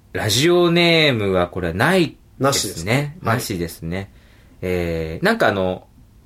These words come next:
Speaker 1: 何でもいいので、なんかね、つけてくれると。
Speaker 2: まあまあ。
Speaker 1: あの、投稿する時も、
Speaker 2: そうです。
Speaker 1: 楽しみが増えるのでね。
Speaker 2: はい。
Speaker 1: 名前ぜひともつけてくださいね。えーと、匿名の方ですけども、
Speaker 2: はい。
Speaker 1: えー、「ラジオ練習長さん。」
Speaker 2: はい。
Speaker 1: びっくりマーク。「え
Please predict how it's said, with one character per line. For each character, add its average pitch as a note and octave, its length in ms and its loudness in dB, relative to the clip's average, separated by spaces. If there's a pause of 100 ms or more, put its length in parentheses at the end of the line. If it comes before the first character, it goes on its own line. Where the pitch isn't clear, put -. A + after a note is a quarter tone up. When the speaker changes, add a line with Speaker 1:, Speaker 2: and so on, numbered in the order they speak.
(500)
Speaker 1:
何 B2+ 160 0
で D3 80 2
も D3 120 2
い D3+ 40 4
い - 20 2
の G2+ 100 2
で、 D#2+ 140 -2
な A#2 100 0
ん - 40 -4
か - 160 -8
ね、 B2 220 -4
つ - 80 -10
け A#2+ 100 2
て G#2 80 -4
く F2+ 100 -6
れ E2 100 -2
る D#2 100 -6
と。 - 200 -8 (640)
Speaker 2:
ま E3 140 2
あ C3 40 2
ま G#2 220 0 (720)
あ。 F#2+ 60 -4
Speaker 1:
あ G2 40 -4
の、 F#2 160 -4
投 C#3+ 180 0
稿 C#3 120 0
す C#3+ 100 0
る C3+ 80 -2
時 B2+ 160 -4
も、 E2+ 220 -6
Speaker 2:
そ A2+ 180 0
う - 20 0
で F#2+ 60 -8
す。 - 100 -8
Speaker 1:
楽 A#2 140 0
し B2+ 100 -2
み G#2 60 -2
が E2+ 60 -4
増 G2+ 120 -4
え F#2+ 60 0
る F2+ 60 -6
の D#2+ 100 -10
で G#2+ 80 -8
ね。 G2+ 40 -4
Speaker 2:
は A2 60 -6
い。 A#2 40 -10 (140)
Speaker 1:
名 F#2+ 120 -2
前 F#2+ 180 0
ぜ - 140 0
ひ - 100 -10
と E2+ 60 -8
も D#2 80 -8
つ - 80 -16
け F#2+ 60 -6
て F2+ 60 -8
く - 60 -10
だ F2 60 -12
さ - 80 -12
い E2 60 -12
ね。 A#2+ 120 -12 (520)
え E2+ 220 2
ー D#2+ 40 -4
と、 F#2+ 140 -10 (100)
匿 A2 160 -4
名 A#2+ 120 2
の A#2 60 -2
方 G2+ 160 -4
で D2+ 80 -4
す - 100 -14
け - 60 -12
ど A#2 120 -2
も、 A2+ 80 2
Speaker 2:
は - 60 0
い。 - 40 -10 (540)
Speaker 1:
え E2+ 500 2
ー、 - 60 0
「ラ F#3+ 100 4
ジ F3+ 80 4
オ B2+ 80 6
練 B2+ 200 4
習 C3 180 0
長 B2 180 0
さ C3 160 2
ん。」 B2+ 120 -4 (420)
Speaker 2:
は B2 80 -6
い。 A#2+ 100 -10 (180)
Speaker 1:
び - 100 -8
っ - 40 -12
く - 60 -2
り A2 60 2
マ G#2+ 100 2
ー G2 40 0
ク。 - 160 -10 (640)
「え - 360 -16